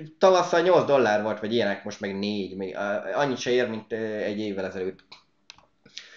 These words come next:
Öt százalékot csökkent ma, az Elrond is csökkent öt százalékot.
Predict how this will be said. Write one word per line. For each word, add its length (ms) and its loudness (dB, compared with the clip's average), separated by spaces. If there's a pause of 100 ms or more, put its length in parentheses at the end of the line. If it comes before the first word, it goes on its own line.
(180)
Öt 160 2
százalékot 500 0
csökkent 400 2
ma, 140 2
az 120 0
Elrond 460 4
is 100 -2
csökkent 500 -4
öt 200 -2
százalékot. 1300 -2